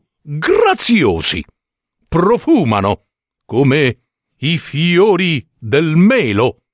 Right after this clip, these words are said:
È un piacere guardarmi. Conosci forse qualcuno più bello di me, vecchio salice?"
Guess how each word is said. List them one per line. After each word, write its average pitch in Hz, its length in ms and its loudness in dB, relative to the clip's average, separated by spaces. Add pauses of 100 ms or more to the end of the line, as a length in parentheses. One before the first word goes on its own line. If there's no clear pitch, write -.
(420)
È 302 120 -2
un 320 220 2
piacere 143 680 0
guardarmi. 135 1040 -4 (500)
Conosci 190 1000 0
forse 143 1080 -2 (320)
qualcuno 339 840 4
più 226 200 -4
bello 175 400 0
di 160 140 -2
me, 262 340 -2 (320)
vecchio 120 880 -2 (200)
salice?" 185 1160 -2